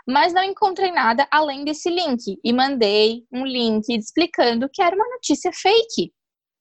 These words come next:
Explicando detalhadamente, mandei pra ela o link. Aí no final eu falei: 'Acredito que esteja uma fake news. Beijos.'"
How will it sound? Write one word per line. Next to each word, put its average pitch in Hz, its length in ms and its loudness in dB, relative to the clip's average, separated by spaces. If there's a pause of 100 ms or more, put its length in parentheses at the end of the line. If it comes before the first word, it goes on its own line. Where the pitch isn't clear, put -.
(420)
Explicando 349 640 2
detalhadamente, 359 1080 0
mandei 277 260 0
pra 330 140 -2
ela 330 120 0
o 330 40 -2
link. 196 220 -6 (840)
Aí 269 200 2
no 320 80 -2
final 320 180 2
eu 320 40 -6
falei: 226 300 -2
'Acredito 370 600 -4
que - 80 -16
esteja 269 340 -4
uma 330 160 -4
fake 262 340 -4
news. 285 380 -4
Beijos.'" 220 600 -4